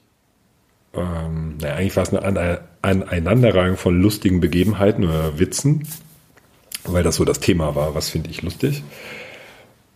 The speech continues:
Und am besten, ich habe danach Feedback bekommen, am besten war wohl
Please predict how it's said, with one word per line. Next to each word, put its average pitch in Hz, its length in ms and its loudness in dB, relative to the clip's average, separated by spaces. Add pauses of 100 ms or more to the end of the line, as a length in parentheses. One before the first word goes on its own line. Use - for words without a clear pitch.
(540)
Und 113 120 2
am 110 140 4
besten, 135 500 0
ich 117 100 -6
habe 113 100 -6
danach 92 180 2
Feedback 127 400 0
bekommen, 170 400 -4 (280)
am 101 120 -4
besten 120 640 -2
war 95 360 2
wohl 95 440 2